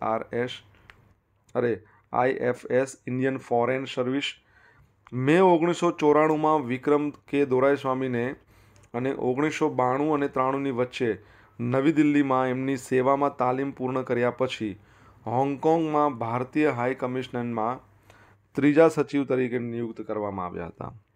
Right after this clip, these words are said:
ઓકે, તો આ યાદ રાખવાનું. યુ કેની વાત કરી છે, યુનાઇટેડ કિંગડમ. તો યુ કેનું કેપિટલ શું છે?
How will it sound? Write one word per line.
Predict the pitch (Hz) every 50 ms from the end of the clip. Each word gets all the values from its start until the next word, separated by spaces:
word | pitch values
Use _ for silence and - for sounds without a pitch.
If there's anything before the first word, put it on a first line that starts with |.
| _ _ _ _ _ _ _ _ _ _ _ _ _ _ - - _ - -
ઓકે, | 107 104 - 131 135 143 143 _ _ _ _ _ _ _ _ _ _ _ _ _ _ _
તો | - 120
આ | 120 120
યાદ | 120 117 120 117
રાખવાનું. | 120 123 120 - 127 127
યુ | 127 123 131 131
કેની | 127 165 170 165 170
વાત | 160 143 143 147 147
કરી | 151 147 151 156 147
છે, | 139 147
યુનાઇટેડ | 135 123 123 131 139 139 135 143 139
કિંગડમ. | 139 135 - 127 123 127 123 120 117 107 98 98 _ _ _ _ _ _ _ _ _ _ _ _ -
તો | 147 151 160 156
યુ | 131 110 127 139
કેનું | 120 - 165 160 160 151
કેપિટલ | - 147 131 127 139 147 139 147 147
શું | 143 - - 147
છે? | 139 - 151